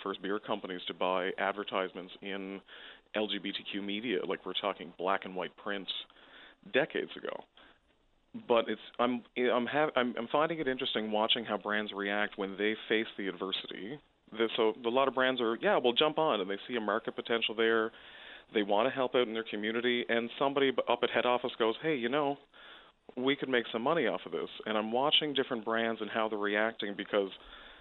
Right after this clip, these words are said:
some of them are getting a taste of what it's like growing up as an L G B T Q plus person and living as an L G B T Q plus person. And I'm really hopeful that brands stand up to that adversity. And instead of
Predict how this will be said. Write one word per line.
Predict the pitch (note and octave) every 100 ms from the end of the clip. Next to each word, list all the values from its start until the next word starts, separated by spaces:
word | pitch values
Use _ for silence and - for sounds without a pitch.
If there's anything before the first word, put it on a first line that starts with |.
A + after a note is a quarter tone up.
| - _ _ -
some | D#3+ D#3+
of | D#3+
them | D#3
are | C3
getting | B2+ A#2+
a | G#2
taste | - A2 B2+ -
of | A2 G2+ -
what | G#2 G#2
it's | G2 -
like | E2+ A2+ - - -
growing | A2+ G#2+ G#2+
up | A2 A2+ -
as | G#2
an | G#2
L | G2+ G#2
G |
B | G2+ G#2+
T | A2+ -
Q | G#2+
plus | - G#2 -
person | A2+ A2+
and | G2+
living | F2+ G2 A2+
as | A2+
an | A2+
L | A2
G | G#2 G#2
B | A2
T | A#2 -
Q | A2
plus | G#2+ A2
person. | - A#2 C#3+ D#3 - - - - - - - -
And | A#2 A2 G#2+ G#2+ - - - - _
I'm | A#2 A#2
really | A#2+ D3 C#3+
hopeful | B2 B2 A#2+ A2+
that | G#2 F#2+
brands | G#2+ G#2+ G#2+ G#2+ G#2+ G#2 - - - _ _ _ _ _ _ _ _ _ - _ _ - -
stand | C#3 C3
up | A#2+ -
to | G#2+
that | F2+
adversity. | D#2 D2 - - - - - _ _ -
And | A2
instead | G#2+ - C#3+
of | D3